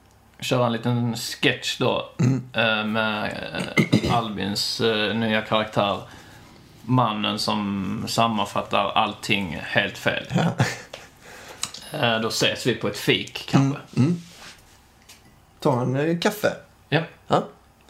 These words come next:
Speaker 1: Hallå.
Speaker 2: Tjena.
Speaker 1: Hej.
Speaker 2: Hej, vad
Speaker 1: Hej,
Speaker 2: kul.
Speaker 1: får man slå sig ner då?
Speaker 2: Ja, absolut. För fan,
Speaker 1: Åh,
Speaker 2: vad
Speaker 1: tack,
Speaker 2: länge sedan.
Speaker 1: tack, tack. Du.
Speaker 2: Ja.
Speaker 1: Allt bra med dig?
Speaker 2: Jättebra är det.
Speaker 1: Ja.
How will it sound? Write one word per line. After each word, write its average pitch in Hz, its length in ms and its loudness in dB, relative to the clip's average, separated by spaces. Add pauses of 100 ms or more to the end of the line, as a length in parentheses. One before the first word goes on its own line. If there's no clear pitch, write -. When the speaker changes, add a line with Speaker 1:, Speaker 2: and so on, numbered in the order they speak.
(800)
Speaker 1:
Hallå. 156 500 2
Speaker 2:
Tjena. 170 540 4
Speaker 1:
Hej. 160 420 2 (140)
Speaker 2:
Hej, 139 260 2
vad 151 140 2
Speaker 1:
Hej, 165 140 4
Speaker 2:
kul. 143 80 0
Speaker 1:
får 127 80 2
man 123 140 0
slå 135 200 2
sig - 140 -2
ner 151 160 2
då? - 60 0
Speaker 2:
Ja, 165 240 2
absolut. - 420 -4 (420)
För - 120 -8
fan, 139 240 2
Speaker 1:
Åh, 143 80 2
Speaker 2:
vad 139 160 -2
Speaker 1:
tack, 120 160 2
Speaker 2:
länge 107 140 -8
sedan. 110 200 -4 (140)
Speaker 1:
tack, - 540 0 (140)
tack. - 500 0 (180)
Du. 113 260 2 (200)
Speaker 2:
Ja. - 180 2 (1080)
Speaker 1:
Allt 160 180 2
bra 175 120 4
med 127 140 2
dig? 139 100 0 (220)
Speaker 2:
Jättebra 135 1300 2
är - 20 0
det. - 220 -4
Speaker 1:
Ja. 143 200 2